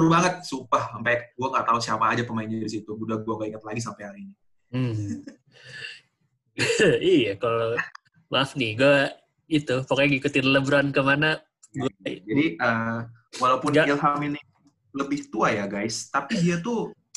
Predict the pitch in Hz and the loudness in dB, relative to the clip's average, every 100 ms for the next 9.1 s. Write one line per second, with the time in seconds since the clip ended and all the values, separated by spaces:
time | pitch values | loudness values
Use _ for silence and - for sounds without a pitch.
0 | - 180 202 120 104 - 120 131 127 127 | -6 -2 0 0 0 -4 -6 -2 -2 -2
1 | 123 123 127 - - 147 143 139 139 135 | -2 -2 -2 -6 -6 -6 -4 -4 -6 -8
2 | - - 143 139 - 135 135 208 139 139 | -14 -6 -6 -6 -4 -4 -2 -2 0 -2
3 | 135 _ 135 - 131 127 131 220 170 135 | -6 _ -4 -2 -6 -4 -8 -6 -2 -2
4 | 120 117 120 120 117 117 120 113 135 107 | -2 -4 -2 0 0 -2 -6 -4 -2 -4
5 | 98 - _ _ _ _ _ _ _ - | -8 -16 _ _ _ _ _ _ _ -10
6 | 110 120 120 165 151 - 117 113 113 107 | -6 -4 -2 -2 -2 -4 -6 -4 -2 -4
7 | 107 107 107 104 107 147 123 120 117 113 | -4 -4 -4 -4 -2 -2 0 -2 -2 -2
8 | 147 123 101 107 107 107 104 101 98 98 | 0 0 -2 -4 -4 -4 -4 -8 -10 -16